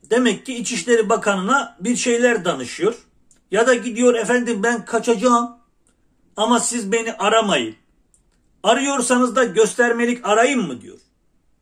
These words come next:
İçişleri Bakanı da, "Tamam, paranın şu kadarını verirsen biz seni göstermelik ararız mı?" diyor. Yani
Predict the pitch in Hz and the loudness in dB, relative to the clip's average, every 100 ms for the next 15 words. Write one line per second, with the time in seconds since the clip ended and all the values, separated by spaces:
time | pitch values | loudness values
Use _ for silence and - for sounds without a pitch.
0 | _ _ - 180 208 175 240 233 233 233 | _ _ -12 -6 -6 0 0 2 0 2
1 | 240 226 233 233 - _ - 247 240 196 | 0 2 0 0 -6 _ 0 2 2 2
2 | 202 233 233 233 196 _ - 262 240 220 | 2 2 2 -2 -6 _ -10 -4 2 4
3 | 220 220 214 220 226 202 220 214 196 _ | 2 0 2 2 2 -2 -2 -2 -4 _
4 | _ _ 190 - 233 233 208 208 196 226 | _ _ -2 0 0 -2 2 0 2 -2
5 | 220 220 220 - 196 240 294 254 156 113 | -2 -4 -6 -2 2 2 2 -2 -6 -10
6 | - - _ _ _ _ _ _ _ - | -16 -20 _ _ _ _ _ _ _ -12
7 | 120 113 | -10 -10